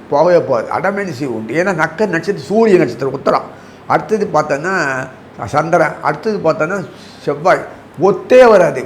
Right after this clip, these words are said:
புதனுக்கு இது மூணு ஒத்து வருமா? ஒத்து. ஆனா ஆச்சரியமா இருக்கும் பாருங்களேன். இந்த, இந்த வீட்டுல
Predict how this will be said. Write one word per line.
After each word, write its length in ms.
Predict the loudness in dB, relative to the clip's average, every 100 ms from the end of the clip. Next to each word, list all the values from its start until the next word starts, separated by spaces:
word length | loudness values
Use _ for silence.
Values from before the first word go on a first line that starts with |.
| -4
புதனுக்கு 280 | -4 -4
இது 120 | -4 -4
மூணு 280 | -4 -2
ஒத்து 220 | -2 0 2
வருமா? 320 | 2 -2 -8 -8
ஒத்து. 320 | -8 -6 -8 -8 -20 -4
ஆனா 260 | 0 0
ஆச்சரியமா 640 | 0 0 -2 0 0 4 4
இருக்கும் 220 | 4 2
பாருங்களேன். 420 | 0 -2 -6 -12 -14 -10
இந்த, 200 | -8 -8 -12 -20 -20
இந்த 180 | -10 -8
வீட்டுல 500 | 0 0 0 0 -2